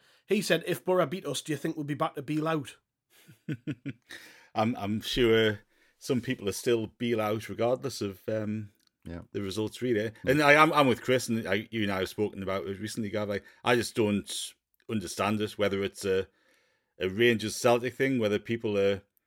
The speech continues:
Speaker 2: also supporting Scottish clubs and have more of an impression of him from his time at Rangers, or what? I, I don't know, but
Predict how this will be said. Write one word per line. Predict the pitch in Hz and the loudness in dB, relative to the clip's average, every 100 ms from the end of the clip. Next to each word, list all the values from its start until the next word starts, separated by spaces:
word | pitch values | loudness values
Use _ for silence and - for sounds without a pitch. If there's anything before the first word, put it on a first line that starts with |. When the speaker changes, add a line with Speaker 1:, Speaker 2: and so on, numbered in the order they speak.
| - - | -20 -8
Speaker 2:
also | 110 110 101 | -6 -4 -6
supporting | - - 110 101 101 | -10 0 0 0 -4
Scottish | - 120 120 - | -4 -4 -4 -8
clubs | - 120 107 - | 0 0 0 -6
and | 101 101 98 90 - - _ _ - | -4 -2 -4 -8 -18 -20 _ _ -4
have | 117 107 92 _ _ - | 0 0 -2 _ _ -4
more | 110 123 113 | 4 6 6
of | 110 | 4
an | 110 76 | 0 -2
impression | 110 104 - 131 - 123 | -4 -4 -2 -4 -2 0
of | 123 120 | 0 0
him | 123 117 _ _ _ _ _ _ | -4 -6 _ _ _ _ _ _
from | - 120 117 113 117 | -6 -2 -2 -4 -10
his | 123 | -12
time | - 127 131 | -2 0 0
at | 82 | -2
Rangers, | 120 139 143 135 | -2 -2 -2 -2
or | 127 | 2
what? | 123 120 | 2 2
I, | 98 82 82 | 0 -2 -4
I | 82 | -6
don't | 78 | -6
know, | 87 | -8
but | 85 78 | -8 -10